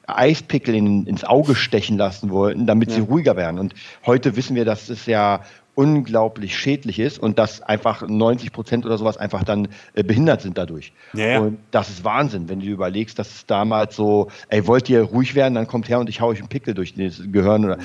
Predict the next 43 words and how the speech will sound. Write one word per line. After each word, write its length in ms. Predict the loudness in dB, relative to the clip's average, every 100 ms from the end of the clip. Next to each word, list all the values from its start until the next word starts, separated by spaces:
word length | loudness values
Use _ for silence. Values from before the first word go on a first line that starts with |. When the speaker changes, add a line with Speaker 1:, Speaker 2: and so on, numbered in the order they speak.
| -12
Speaker 2:
Ja. 120 | -6
Speaker 1:
ist 160 | 0 4
Wahnsinn. 360 | 4 2 -2
Also, 240 | -2 -2 -2 -4 -4
und 260 | -4 -4 -4
wie 40 |
du 80 | 0
schon 140 | 0
sagst, 220 | 2 2 2
es 60 |
ist 80 | -2
einfach, 260 | -4 -4 -4
wenn, 320 | -2 -2 -2 -2
wenn 160 | 0
jemand 300 | 0 0 -2
das 140 | -6 -2
sagt, 360 | 0 0 -2
der 260 | -2 0 -2 -8 _ _ _
vertrauenswürdig 1080 | -8 -8 -6 0 0 0 -2 -2 -2 -4
ist, 220 | -10 -16 -20 _ -20 -20 -20 _ _ _ -4
anscheinend 920 | -4 -2 -2 0 2 0 -2 -8 -18 _ _ _ _ _
ist 180 | -14 -4
das 120 | 0
ja 140 | 0 0
wie 60 | -4
Zauberei. 560 | -2 -2 -2 -2 -2 -4
Also 180 | -8
du 100 | -8
machst 280 | -2 -2 0
ja 80 | -2
dann 180 | -2 -2
Dinge, 320 | 2 2 2
die, 160 | -2 -14 -18 -14
die 60 | -10
du 100 | -6
wahrscheinlich 360 | -6 -6 -8 -2
niemals 500 | 0 2 0 -2 -4
gedacht 220 | -6 -6
hättest, 200 | -12 -14
dass 60 | -8
du 40 |
sie 80 | -2
machst. 360 | 0 -2 -8